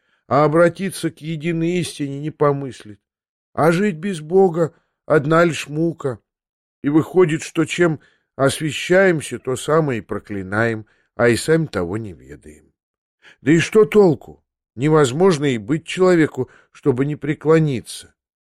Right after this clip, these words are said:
Не снесёт себя такой человек,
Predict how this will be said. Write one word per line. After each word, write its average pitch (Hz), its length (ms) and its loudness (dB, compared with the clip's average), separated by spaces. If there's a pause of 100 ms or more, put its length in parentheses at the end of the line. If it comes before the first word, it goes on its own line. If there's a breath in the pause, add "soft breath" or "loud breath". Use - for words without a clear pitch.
(100)
Не 156 160 0
снесёт 160 580 -2
себя 175 300 0
такой 139 420 0
человек, 92 540 -6